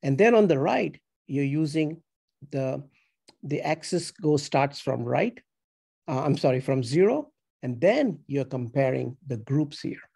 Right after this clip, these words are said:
You can even put the numbers. I mean, it doesn't have to be percentages, but what I'm saying is, you look at left and the right picture, it's the same series being put into different axes. So once again,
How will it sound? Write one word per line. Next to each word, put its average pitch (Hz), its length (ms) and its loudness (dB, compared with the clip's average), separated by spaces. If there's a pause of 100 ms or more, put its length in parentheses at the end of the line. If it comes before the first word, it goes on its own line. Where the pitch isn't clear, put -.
(300)
You 247 120 8
can 277 180 8
even 226 240 8
put 190 240 4
the 156 140 8
numbers. 139 460 4
I 143 40 2
mean, 139 140 6
it 131 40 4
doesn't 147 220 4
have 151 200 2
to 156 80 2
be 139 100 4
percentages, 135 720 -4
but 170 280 0
what 160 120 -2
I'm 151 180 -2
saying 233 300 -4
is, 156 280 -6 (460)
you 160 80 0
look 254 200 2
at - 180 -4 (380)
left 214 420 0
and 160 140 0
the 151 80 -2
right 196 220 -4
picture, - 300 -8
it's 147 180 -4
the 165 60 0
same 185 640 0 (380)
series 160 680 -2 (320)
being 131 180 -4
put 165 240 2
into 143 280 0
different 139 380 -6
axes. - 500 -12 (280)
So - 120 -4
once 151 220 2
again, 139 360 2